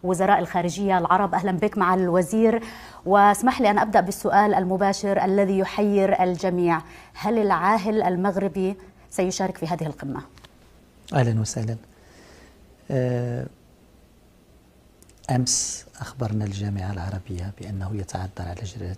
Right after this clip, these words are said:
Speaker 2: الملك حضور أشغال القمة.
Speaker 1: في أي وقت تحديدًا؟ بعد انتهاء الاجتماع الوزاري أو لا؟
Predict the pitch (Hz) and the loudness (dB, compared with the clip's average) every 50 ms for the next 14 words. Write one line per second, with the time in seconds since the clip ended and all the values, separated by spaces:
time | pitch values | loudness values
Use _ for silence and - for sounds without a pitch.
0 | - - 90 85 85 101 107 - - - - - _ _ - - - - - 107 | -10 -10 -10 -8 -8 -10 -12 -14 -18 -20 -20 -20 _ _ -20 -20 -16 -10 -8 -6
1 | 92 92 92 98 110 - - - - 107 90 98 - - - 92 92 90 - _ | -6 -6 -8 -8 -10 -12 -14 -12 -10 -10 -10 -12 -12 -14 -14 -14 -14 -16 -20 _
2 | _ - - - _ - - - - - - - - - - - _ _ _ _ | _ -20 -20 -20 _ -20 -20 -20 -20 -20 -20 -20 -20 -20 -20 -20 _ _ _ _
3 | - - 240 - - 196 247 247 254 - - - - 170 - 160 160 156 147 170 | -4 -2 2 4 4 6 4 4 2 0 -4 -10 -10 -10 -8 -6 -6 -6 -4 -4
4 | 160 180 185 226 226 208 220 220 214 220 170 180 233 208 - 202 190 - 190 - | -2 0 2 2 2 2 0 -2 -4 -6 -4 -2 -2 -2 -2 -2 -4 -6 -6 -6
5 | - 196 208 208 208 202 196 185 185 175 - 208 208 202 185 - 160 156 156 - | -4 -2 -2 0 0 0 -2 -2 -4 -4 -4 -4 -4 -4 -4 -6 -6 -6 -8 -8